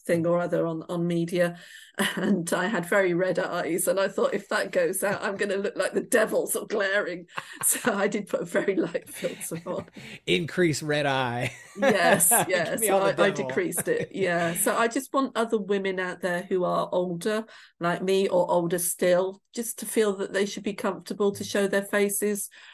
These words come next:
Speaker 1: wrinkles and all. You know, it's like on T V, the old women newsreaders, they're all sacked over here. You don't see them, they're suddenly pushed aside.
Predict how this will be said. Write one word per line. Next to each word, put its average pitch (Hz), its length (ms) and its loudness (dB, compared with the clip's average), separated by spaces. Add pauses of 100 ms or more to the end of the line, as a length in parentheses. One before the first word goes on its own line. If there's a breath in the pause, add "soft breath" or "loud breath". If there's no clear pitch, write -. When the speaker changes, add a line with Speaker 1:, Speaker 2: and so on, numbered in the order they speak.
(160 loud breath)
Speaker 1:
wrinkles 220 580 4
and 214 100 4
all. 220 460 4
You 208 120 -2
know, 175 160 -2
it's 196 200 -2
like 196 200 -2
on 202 220 0
T 202 220 0
V, 233 240 0
the 185 100 0
old 170 200 2
women 175 380 -2
newsreaders, 190 720 0
they're 202 200 2
all 214 120 2
sacked - 480 -6
over 170 220 -2
here. 190 140 0
You 226 120 -2
don't 202 220 0
see 240 240 0
them, 175 140 -4
they're 156 100 -4
suddenly 180 360 0 (160)
pushed - 440 -14
aside. 175 560 -2